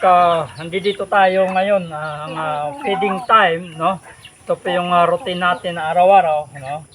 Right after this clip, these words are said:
At, ah, itong mga pato ko, yung mga dumalaga na lang. At, ah, ito, nabawasan na rin to, no? Nabinta na rin yung isa.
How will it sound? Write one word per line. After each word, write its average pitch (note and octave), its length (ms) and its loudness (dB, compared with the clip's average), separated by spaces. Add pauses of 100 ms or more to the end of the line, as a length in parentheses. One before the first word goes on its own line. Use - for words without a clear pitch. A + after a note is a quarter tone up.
(580)
At, D#3+ 160 -4
ah, F3+ 560 8
itong G#3+ 320 -2
mga G#3 400 0
pato G#3+ 320 4
ko, E3+ 320 -2 (320)
yung E3+ 160 -14
mga F3 240 0
dumalaga F#3 560 4
na G3+ 160 0
lang. D#3+ 240 0 (560)
At, E3+ 240 -6
ah, G3+ 240 4
ito, G#3+ 240 0
nabawasan F#3+ 640 2
na G3 80 0
rin G3 240 -4
to, F#3+ 160 0
no? D#3 300 -4 (800)
Nabinta G3 400 -2
na G3 160 0
rin G3 240 2
yung G3 400 -6
isa. D3+ 320 -8